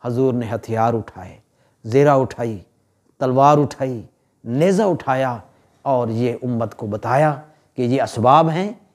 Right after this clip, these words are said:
इनको इख्तियार करके फिर उसकी ताकत पर भरोसा करो। आखिर में हम वज़ू के हवाले से एक नुक्ता जो हर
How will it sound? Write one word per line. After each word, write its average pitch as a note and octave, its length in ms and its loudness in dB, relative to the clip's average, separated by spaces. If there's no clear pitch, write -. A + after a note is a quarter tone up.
इनको G3+ 320 -4
इख्तियार E3+ 500 2
करके G#3 480 2
फिर F#3 120 0
उसकी C3+ 260 -6
ताकत A#2+ 400 -4
पर A#2 120 -4
भरोसा A2+ 400 -4
करो। A#2 300 -2
आखिर D3 320 2
में C3+ 140 0
हम B2+ 320 -2
वज़ू F3 300 4
के C#3+ 120 0
हवाले C3 400 4
से A#2 240 -4
एक C#3 240 -2
नुक्ता C3 420 -6
जो A2+ 120 -2
हर C3+ 220 4